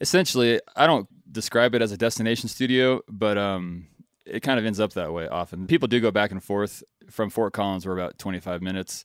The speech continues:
but I get a lot of clients in from out of the area, a lot of, uh, Airbnbs that are booked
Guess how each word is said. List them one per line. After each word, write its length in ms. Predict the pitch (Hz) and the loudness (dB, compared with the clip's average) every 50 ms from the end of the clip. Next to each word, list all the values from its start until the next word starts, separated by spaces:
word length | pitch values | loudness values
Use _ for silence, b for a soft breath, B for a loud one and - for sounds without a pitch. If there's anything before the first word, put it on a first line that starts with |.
| _ - - | _ -10 -4
but 240 | 110 101 95 95 - | -2 -2 -2 -2 -4
I 120 | - 95 101 | -6 -6 -2
get 140 | 107 120 | 0 0
a 40 | 113 | 2
lot 160 | 101 101 101 | 2 2 0
of 60 | 98 - | -2 -4
clients 400 | - 101 101 98 95 95 - - | -4 -4 -4 -4 -4 -6 -6 -6
in 240 | 98 95 92 92 | -6 -4 -4 -6
from 500 | 92 - - 95 92 90 87 87 87 85 - | -8 -8 -6 -6 -4 -4 -6 -6 -8 -10 -8
out 180 | - 92 95 | -6 -6 -6
of 60 | 90 87 | -6 -6
the 120 | 87 57 | -8 -6
area, 500 | 67 92 92 92 90 87 85 82 82 82 - _ _ _ _ _ _ _ _ - | -4 -4 -2 -2 -2 -4 -6 -8 -10 -12 -16 _ _ _ _ _ _ _ _ -10
a 60 | 90 | -8
lot 160 | 90 90 90 | -6 -6 -6
of, 200 | 87 85 82 - | -8 -10 -10 -10
uh, 180 | 82 82 78 - - | -10 -10 -10 -10 -8
Airbnbs 1080 | - 98 98 92 90 92 92 87 87 85 98 101 101 101 101 98 95 92 - - - - _ - | -6 -6 -6 -6 -6 -6 -8 -8 -6 -4 -4 -4 -2 -2 -2 -4 -6 -8 -10 -12 -12 -14 _ -14
that 80 | - | -12
are 100 | 87 87 | -10 -10
booked 480 | 87 90 101 98 95 - - - - - | -8 -6 -6 -6 -6 -8 -12 -20 -20 -20